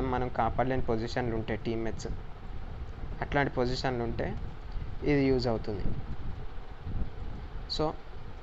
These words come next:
next నేను క్లోజ్ రేంజ్లో red dot హోలో ఎందుకు యూ-, యూజ్ చేయమన్నా అంటే కొందరు ఫోర్ ఎక్స్, త్రీ ఎక్స్, సిక్స్ ఎక్స్ ఇట్లా without reducing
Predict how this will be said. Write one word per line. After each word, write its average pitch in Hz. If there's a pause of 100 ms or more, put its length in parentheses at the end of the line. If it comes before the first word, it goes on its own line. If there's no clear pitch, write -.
next 139
నేను 160 (460)
క్లోజ్ 151
రేంజ్లో 165
red 123
dot 143 (100)
హోలో 139
ఎందుకు 135
యూ-, 135 (120)
యూజ్ 131
చేయమన్నా 123
అంటే 120 (680)
కొందరు 143
ఫోర్ 135
ఎక్స్, 147 (140)
త్రీ 139
ఎక్స్, 131 (680)
సిక్స్ -
ఎక్స్ 147
ఇట్లా 139 (440)
without 131
reducing 131